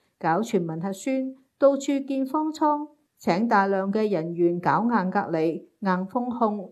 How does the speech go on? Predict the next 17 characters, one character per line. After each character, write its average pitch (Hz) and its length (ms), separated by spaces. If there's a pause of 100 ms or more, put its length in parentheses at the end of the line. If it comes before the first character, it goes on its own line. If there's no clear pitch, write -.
做 254 220
流 175 220
行 180 240
病 202 180
學 208 80 (240)
調 190 80
查， 175 340 (360)
而 220 120
真 339 220
正 247 240
應 311 160
該 302 200
為 190 380 (120)
抗 247 280
疫 226 120
本 185 360
身 302 380